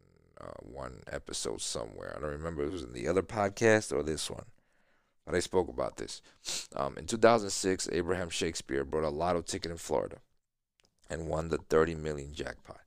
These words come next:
At first, he was very generous with his friends and family, but soon started to feel like he was being used. A woman named Dee Dee Moore offered to help him manage his money. She wound up swindling him into giving her control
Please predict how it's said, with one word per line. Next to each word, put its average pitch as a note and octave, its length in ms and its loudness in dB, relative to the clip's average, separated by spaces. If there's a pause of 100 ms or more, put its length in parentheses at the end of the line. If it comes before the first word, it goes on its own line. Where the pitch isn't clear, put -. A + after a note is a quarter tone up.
(720)
At G#2 220 2
first, E3 520 2
he G#2 80 -4
was E2 120 0
very E2 260 0
generous F2+ 380 -2
with F2 120 0
his E2+ 100 -4
friends G2 300 0
and F#2+ 100 -6
family, G2 400 0
but E2 160 -4
soon C#2 180 -4
started - 340 0
to - 60 -6
feel E2 300 0
like D2 220 0
he C#2 60 -6
was A1+ 120 -6
being C#2+ 320 -14
used. G#2+ 500 -4 (460)
A - 40 -2
woman E2 360 -2
named E2 340 -2 (100)
Dee D#2+ 180 -4
Dee D#2+ 140 -4
Moore F#2 440 -2 (480)
offered - 300 -6
to - 100 -4
help F#2 260 -4
him D2+ 160 -14
manage B1+ 260 -12
his - 120 -10
money. E2+ 300 -4 (480)
She - 160 -12
wound D#2+ 280 -2
up C2+ 80 -8
swindling F2+ 520 -2
him F2 200 -2
into D#2+ 200 -6
giving E2 280 -2
her F2+ 80 -6
control E2 680 0